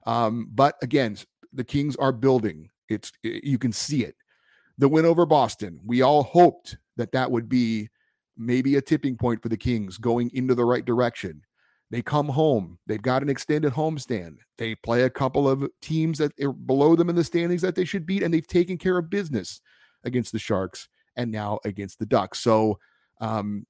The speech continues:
again, yeah, you can look at it as they're doing what they're supposed to be doing, but, but based on the way the season has gone, where it's been up and down, we've seen 'em lose to Columbus, uh, we see 'em lose to Buffalo, teams that theoretically they should beat,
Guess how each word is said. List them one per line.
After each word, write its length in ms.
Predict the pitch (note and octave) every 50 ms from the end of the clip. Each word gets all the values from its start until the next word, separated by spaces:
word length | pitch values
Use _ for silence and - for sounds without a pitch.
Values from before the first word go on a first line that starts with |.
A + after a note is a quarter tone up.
| _ -
again, 380 | - A#2 B2 C3 C3 B2+ A#2 B2
yeah, 340 | A#2+ B2 D3 D3 D3+ D#3+ E3
you 140 | E3 D3 C#3
can 140 | B2+ C#3 C3+
look 160 | D3 - -
at 160 | C#3 C3+ C3+
it 80 | C3 C3
as 320 | B2 B2+ B2+ A#2 A2 A2
they're 140 | A#2 A2 A2
doing 260 | G#2+ B2+ C#3 C#3 B2+
what 100 | A#2+ A2+
they're 100 | A2 G2+
supposed 260 | - - D3+ D#3 C#3
to 40 | -
be 60 | D3
doing, 260 | C3 C#3 C#3+ C#3+ C#3
but, 180 | A#2+ A#2 A2 - -
but 160 | A2+ B2 A2+
based 300 | A2 C#3+ D#3 F3 E3 -
on 140 | E3+ D#3+ D#3
the 80 | D3+ B2+
way 160 | C3+ C#3+ D#3+
the 80 | E3+ D3
season 340 | - - F3+ E3+ D3+ E3
has 80 | D3+ A#2+
gone, 360 | B2 D3 D3 D3+ D#3 D3+ C3+
where 160 | A2+ G2+ G#2
it's 100 | G#2 -
been 180 | - G#2+ C#3 D#3
up 180 | D#3 D3+ - -
and 100 | D3 C3+
down, 380 | C3+ C3+ C3+ C3+ C#3 C3+ C3+ - _ _ _ _ -
we've 160 | - A#2+ A2
seen 240 | - - C3+ C#3+ C#3+
'em 140 | C#3+ C#3+ B2+
lose 340 | C3 C3 C3+ C#3 C#3+ C#3 -
to 100 | - C3+
Columbus, 680 | - - B2+ B2 B2 B2+ C3 C3 B2+ B2+ B2 - - - _ _ _ _ _ _ -
uh, 40 | G#2
we 120 | G#2+ A2
see 220 | G#2+ - - B2 C3
'em 120 | C3 C3
lose 220 | B2 B2+ C3 A#2+
to 100 | - C#3
Buffalo, 720 | A#2+ - A#2 B2 C3 - - B2 A#2+ A#2+ A#2+ A#2+ A#2+ A#2 _ _ _ _
teams 280 | - - D3+ D3 C#3 A#2+
that 260 | B2 B2 A#2 A2+ - _ - _ -
theoretically 600 | - D3 A#2+ G2 A#2+ C#3 D#3 D3 - - B2 A#2+
they 160 | A2+ A2 G#2
should 400 | G#2 - - - - C#3+ C#3 A#2+
beat, 340 | G#2+ B2 C3 C#3 D3 - -